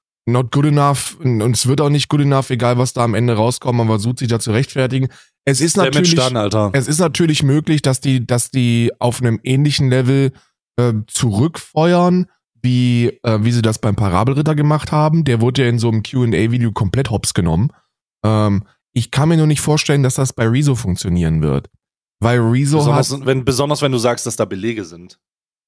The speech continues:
Speaker 1: Ja, Belege halt in Form von, er konnte nachweisen, dass das Gespräch stattgefunden hat. Ähm, der hat das Gespräch aufgezeichnet, der hat die, ähm, die Kommunikation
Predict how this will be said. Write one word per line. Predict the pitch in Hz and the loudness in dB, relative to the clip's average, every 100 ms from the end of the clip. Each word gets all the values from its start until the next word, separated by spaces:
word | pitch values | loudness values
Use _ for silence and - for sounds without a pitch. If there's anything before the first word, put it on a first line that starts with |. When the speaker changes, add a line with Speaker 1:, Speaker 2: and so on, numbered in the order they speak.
| - | -2
Speaker 1:
Ja, | 127 131 | 0 2
Belege | 123 120 135 143 | 2 0 2 2
halt | 139 | 2
in | 143 113 | 0 -2
Form | 139 135 139 | -2 -2 0
von, | 135 131 127 _ _ _ | -2 -2 -4 _ _ _
er | - | -4
konnte | 107 135 127 | 0 0 2
nachweisen, | 117 131 127 120 117 | 0 2 2 2 0
dass | 107 104 | 0 0
das | 107 | -2
Gespräch | - - 131 147 | -2 -2 0 0
stattgefunden | 147 151 139 151 131 139 | -2 -4 -2 0 2 2
hat. | 139 143 - _ _ _ 110 | 2 -2 -6 _ _ _ 0
Ähm, | 113 107 107 101 | 2 2 0 0
der | 104 | -2
hat | 107 | 0
das | 104 | -2
Gespräch | 113 - 101 | -4 -2 0
aufgezeichnet, | - 156 156 - 143 139 143 135 131 - - | 0 0 -2 0 0 0 0 0 0 -6 -4
der | 104 | 0
hat | 107 113 117 | 0 -2 -2
die, | 104 101 98 98 | 0 2 2 0
ähm, | 113 98 92 92 | 0 2 2 0
die | 101 92 | 0 -2
Kommunikation | - 127 110 104 98 - 131 151 160 | 0 0 2 0 -2 0 0 2 2